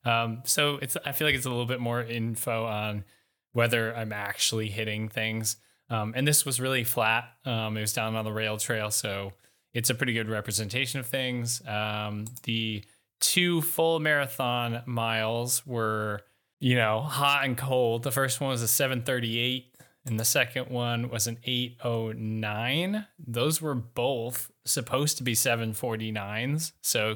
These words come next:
clearly not quite, uh, reeling it in. But my two half marathon miles were supposed to be seven oh sevens, and they both ended up at seven oh sixes.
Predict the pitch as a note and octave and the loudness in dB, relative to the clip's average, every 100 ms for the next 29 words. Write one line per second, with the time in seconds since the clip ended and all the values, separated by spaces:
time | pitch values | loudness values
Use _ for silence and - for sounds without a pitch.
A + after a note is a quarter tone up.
0 | - - C3 B2+ B2+ C3 A#2+ A#2+ _ _ | -2 0 4 4 2 0 -2 -6 _ _
1 | _ - B2 A2+ - A#2+ A2 - _ _ | _ 2 2 2 0 0 0 -6 _ _
2 | - A#2+ A2 G#2 G#2+ - C3 C3 B2 A#2 | -4 0 0 0 -4 -2 0 2 2 0
3 | A2+ A2+ B2+ C#3 - _ - - - D3+ | 0 0 -2 -4 -8 _ -8 -8 0 6
4 | C#3 B2+ - C3+ B2+ B2+ A#2+ D#3 B2 C#3 | 6 6 2 0 2 0 0 0 2 0
5 | C#3 C3+ B2 A#2+ A#2+ A2+ A2+ A2 A2 A2+ | 0 0 0 0 0 0 0 -2 -2 -2
6 | - - _ - _ - A#2+ A2+ A2 A2+ | -2 -6 _ -20 _ -2 2 2 2 0
7 | - B2+ D#3 D#3+ D#3 C#3 D3+ D3 C3+ - | 0 2 2 2 2 2 2 2 2 2
8 | C#3+ C#3 C3+ B2 - A#2 A#2 A#2 A2+ B2 | 2 2 0 -2 -2 0 0 0 0 0
9 | A2+ A2+ A2 A#2+ A2+ A2 - A#2+ A2 A2 | -2 0 -2 -2 -4 0 0 0 -2 -4
10 | - A2 G#2 - - G#2+ - - G2+ - | -4 -2 0 0 0 -2 -4 -6 -8 -8
11 | - | -8